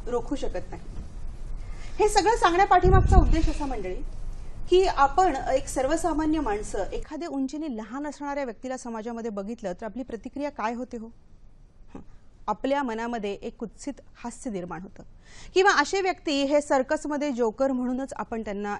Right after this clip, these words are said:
accept करतो, आपण स्वीकारतो. असं का? स्वतःशी हा प्रश्न एकदा विचारून बघा. पण असे व्यक्ती इंटरनॅशनल लेव्हलवर जाऊन आपल्या भारताचं प्रतिनिधित्व करून अनेक मेडल्स आपल्या देशासाठी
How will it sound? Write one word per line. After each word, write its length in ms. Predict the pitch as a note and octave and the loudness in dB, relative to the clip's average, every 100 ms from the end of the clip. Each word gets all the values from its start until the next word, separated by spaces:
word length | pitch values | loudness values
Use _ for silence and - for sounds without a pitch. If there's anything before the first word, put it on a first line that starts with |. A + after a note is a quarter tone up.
| - | -10
accept 360 | - A#3+ A3+ | -12 -12 -10
करतो, 340 | - F#3+ - - - - | -8 -8 -10 -20 -20 -14
आपण 220 | F#3+ A3 | -10 -8
स्वीकारतो. 640 | G#3 - G3 G3+ F3 F3 - - - | -8 -10 -8 -8 -10 -14 -20 -20 -18
असं 180 | G#3+ C4+ | -10 -10
का? 200 | - - - - - - - | -8 -12 -14 -20 -20 -20 -10
स्वतःशी 440 | - E4+ G4+ G#4 A#4+ | -4 0 0 0 -4
हा 60 | A4 | -4
प्रश्न 320 | - D4 F4 | -6 -6 -6
एकदा 200 | C#4+ D#4 | -4 -4
विचारून 420 | A#3+ A3+ A3+ A#3+ | -6 -6 -6 -6
बघा. 220 | E3+ E3+ - - - - - - - - - | -8 -10 -16 -20 -20 -20 -20 -20 -20 -2 2
पण 140 | G4 - | 2 4
असे 340 | B3 A#3+ F#4 G#4 | 0 2 0 4
व्यक्ती 640 | D4 - - A#3 C#4 - - - - - - - - | 2 0 -4 -2 -4 -6 -16 -20 -20 -20 -20 -8 0
इंटरनॅशनल 880 | D4 D#4+ A4+ G#4 G4+ - G4 F#4 | 2 4 6 6 4 2 0 2
लेव्हलवर 420 | B3+ B3+ C4+ C4+ B3+ | 2 4 4 2 2
जाऊन 420 | G#3 G3+ F3+ G#3 - | 0 0 -2 -6 -6
आपल्या 340 | G#3 B3 C4+ | -6 -2 0
भारताचं 640 | C4+ F#3+ G#3+ G#3+ D4+ E4 G#4+ | 0 -2 -4 -2 0 0 0
प्रतिनिधित्व 640 | F#4+ D4 C#4+ B3 - G#3+ | 0 0 2 2 -2 -2
करून 460 | - F#3 F3+ G3 A#3+ - | -2 -2 -2 -4 -6 -4
अनेक 440 | A3 B3+ F4 G#4+ F#4 | -2 2 4 4 4
मेडल्स 540 | A#3 G#3+ G#3+ F#4 G#4 | 2 2 6 6 6
आपल्या 240 | A4 E4 | 2 2
देशासाठी 640 | D4 C#4 D4 C4+ C4+ D4+ | 0 -2 -2 -2 -2 -4